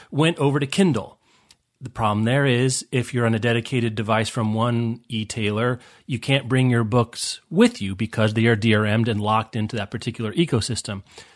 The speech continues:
So what he did and what he does now is he strips the D R M from the ebooks that he purchases.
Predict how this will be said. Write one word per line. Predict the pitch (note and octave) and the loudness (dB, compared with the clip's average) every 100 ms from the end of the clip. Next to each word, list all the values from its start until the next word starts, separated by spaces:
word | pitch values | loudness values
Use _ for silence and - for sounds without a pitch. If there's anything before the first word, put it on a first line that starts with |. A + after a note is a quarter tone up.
| _ | _
So | - - D#3+ A#2 B2+ C3+ - - _ | 0 4 6 6 2 -2 -12 -20 _
what | - B2+ C#3+ | -4 2 4
he | D3 C3 | 4 2
did | A#2 G3 C#3 G#2+ B2 C3 _ - | 4 6 6 4 -2 -8 _ 0
and | C3 | 4
what | B2+ | 4
he | C3 | 4
does | A#2 C3 A#2+ | 4 2 4
now | B2+ D#3+ C#3+ A#2+ | 4 4 4 2
is | A#2 | 0
he | - F#3 | 0 0
strips | - - E3 - | 0 0 -2 -2
the | - | -4
D | B2+ C3 | 0 2
R | C3+ B2 | 4 4
M | A#2+ A2+ A2 - _ _ | 2 0 -2 -6 _ _
from | - C3+ B2 | -4 0 0
the | C3 | -2
ebooks | - B2+ A2+ A2+ - - | -4 -4 -2 -2 -4 -6
that | A2+ A2 | -6 -6
he | - G2+ | -6 -6
purchases. | - A2+ - F#2+ - D2+ - | -2 -4 -4 -10 -10 -12 -18